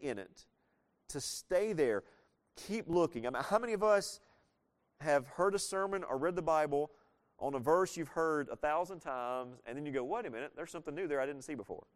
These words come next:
Now, it was always there, right? The word's always the same. It's always been there. Watch this. The meaning that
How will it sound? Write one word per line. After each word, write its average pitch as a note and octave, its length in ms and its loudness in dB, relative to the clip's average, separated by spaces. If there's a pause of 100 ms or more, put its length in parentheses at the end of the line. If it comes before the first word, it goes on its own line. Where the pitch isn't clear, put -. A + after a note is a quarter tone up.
(840)
Now, C#3+ 180 2
it E3 80 4
was F3 140 2
always F#3 420 6
there, D#3+ 360 2 (100)
right? A#2+ 280 0 (220)
The A#2+ 80 -4
word's E3+ 260 2
always D#3+ 280 6
the B2+ 80 -6
same. D#3+ 380 -4
It's A2+ 100 -8
always D3 220 4
been E3 180 -4
there. D3 220 2 (360)
Watch C#3 280 0
this. F3 380 -2 (720)
The C#3 100 4
meaning F#3+ 460 0
that E3 140 0